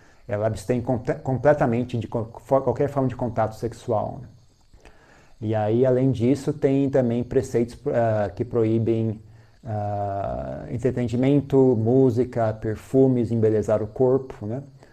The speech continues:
E et cetera, né? E também a pessoa só come a-, até o meio-dia, né? Do, do nascer do sol a-, até o meio-dia, né?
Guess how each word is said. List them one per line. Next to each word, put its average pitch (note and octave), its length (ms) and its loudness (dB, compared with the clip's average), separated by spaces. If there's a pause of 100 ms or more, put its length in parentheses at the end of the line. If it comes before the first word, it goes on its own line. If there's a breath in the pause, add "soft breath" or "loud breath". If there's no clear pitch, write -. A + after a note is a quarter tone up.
(380 soft breath)
E G#2+ 120 -8
et G#2 140 -8
cetera, G#2 420 -4
né? G2+ 100 -6
E A2 140 -4
também A2 300 -2
a A2+ 40 -4
pessoa A#2 340 -2
só B2 200 0
come B2 680 -2
a-, A2+ 320 -6
até B2 180 -2
o A#2 60 2
meio-dia, A2+ 480 -2
né? G2+ 120 -12
Do, A2+ 120 -8
do A#2+ 140 -6
nascer A#2 340 -4
do A#2+ 100 -4
sol A#2 460 0
a-, A2+ 200 -10
até A2+ 200 -4
o A2+ 60 -2
meio-dia, G#2+ 460 -4
né? A#2 160 -14